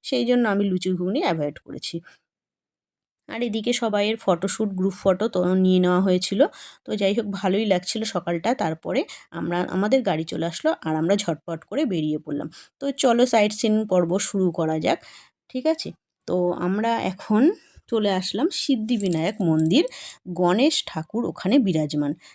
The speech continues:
চারিদিক পাহাড় দিয়ে ঘেরা, খুব সুন্দর ভিউ এই মন্দির থেকে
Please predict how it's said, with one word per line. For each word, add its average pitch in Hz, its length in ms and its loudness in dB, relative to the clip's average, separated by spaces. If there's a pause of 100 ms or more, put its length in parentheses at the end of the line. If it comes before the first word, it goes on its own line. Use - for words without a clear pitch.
(120)
চারিদিক 262 520 0 (100)
পাহাড় 214 440 0
দিয়ে 214 300 -2
ঘেরা, 202 420 2 (260)
খুব 359 200 0
সুন্দর 214 580 4
ভিউ 214 340 -2
এই 190 200 2
মন্দির 185 460 2
থেকে 208 280 -2